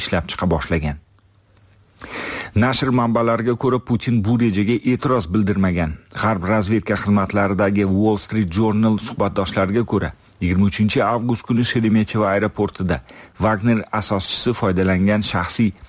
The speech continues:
Embraer bir yuz o'ttiz besh uchog'i qanoti ostiga kichik bomba o'rnatilgan. Uchoq havoga ko'tarilgandan yarim soat o'tgach, Tver viloyatiga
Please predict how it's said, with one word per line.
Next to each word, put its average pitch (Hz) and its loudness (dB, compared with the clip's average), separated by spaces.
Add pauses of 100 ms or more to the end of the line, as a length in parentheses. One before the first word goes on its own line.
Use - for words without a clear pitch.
(200)
Embraer 110 4 (160)
bir 117 0
yuz 120 0
o'ttiz 113 -2
besh 120 0
uchog'i 107 0 (280)
qanoti 110 0
ostiga 104 0
kichik - -4 (140)
bomba 95 2
o'rnatilgan. 82 -2 (680)
Uchoq 120 2
havoga 113 2
ko'tarilgandan 101 2 (120)
yarim 107 0
soat 95 -2
o'tgach, 127 0
Tver 120 2
viloyatiga 92 0